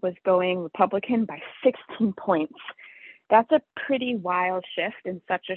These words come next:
short amount of time. And the consequences of that have been Republican capture of state legislatures. Democrats have lost almost a thousand legislative seats in that same time period. And it also is leading to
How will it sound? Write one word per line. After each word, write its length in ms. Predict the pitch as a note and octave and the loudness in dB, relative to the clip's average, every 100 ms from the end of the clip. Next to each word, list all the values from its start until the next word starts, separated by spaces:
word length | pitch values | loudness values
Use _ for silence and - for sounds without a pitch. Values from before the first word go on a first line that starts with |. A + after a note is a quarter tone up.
| - - | -8 -8
short 240 | E3 D#3+ | -6 -8
amount 320 | E3+ E3+ E3 - | -10 -8 -8 -10
of 80 | - | -10
time. 420 | - F3 G2+ F#3 F#3 - - _ _ - | -2 -2 0 -4 -6 -12 -20 _ _ 4
And 560 | G#3 G3 F#3 F#3 F3+ F3 - - | 6 6 0 -2 -4 -8 -14 -4
the 80 | - | -2
consequences 800 | G3 - A3+ C#4 C4 G#3+ F#3+ F#3 | 0 0 0 0 -2 -4 -4 -8
of 140 | F#3 E3 | -6 0
that 260 | F3 F3 | 2 2
have 260 | - F#3 E3+ | 0 -4 2
been 480 | F#3 E3+ E3+ E3 E3+ - _ | 4 4 2 -2 -4 -10 _
Republican 540 | F#3+ - G3 G3+ A3 | -6 -2 -2 -2 -6
capture 600 | G3 - D#3+ - - A#3 | -4 0 0 -2 -4 -2
of 120 | A3+ F3+ - | -2 -6 -4
state 240 | F3 F3+ | -4 -2
legislatures. 800 | D#3+ D#3 F3+ - A3 - A#3+ B3 A#3+ _ _ _ _ | -6 -8 -10 -8 -8 -2 0 0 -4 _ _ _ _
Democrats 460 | G3+ G3 - F#3+ E3 | 0 0 0 0 0
have 200 | - F3+ | 0 2
lost 300 | F#3 E3+ E3+ - - - - - | 4 4 4 0 -20 -20 -20 -4
almost 280 | - G3+ F#3 - | 0 2 2 0
a 80 | F3+ | 0
thousand 460 | G3+ E3 F3 G#3+ G3 | 4 4 4 0 -4
legislative 560 | E3+ E3 F3+ F#3 F3+ F#3+ - | -4 -8 -10 -10 -10 -10 -8
seats 200 | A3 - | -8 -8
in 100 | F3+ | -8
that 160 | E3+ - - | -8 -8 -6
same 240 | F#3 D#3 - | -6 -8 -8
time 240 | E3+ D#3 F3 | -6 -6 -6
period. 500 | - F3+ F#3+ G#3+ A#3+ - - - _ | -2 0 2 0 -2 -6 -20 -20 _
And 80 | A3 | 2
it 100 | G3+ - | 2 6
also 360 | A3+ - A3 F3 | 4 6 2 2
is 140 | G3 F3 | -2 -2
leading 400 | F#3+ F#3+ F#3+ F#3+ - | -2 -2 -4 -6 -8
to 420 | G3+ F#3 F3 F3 | -4 -2 -2 -6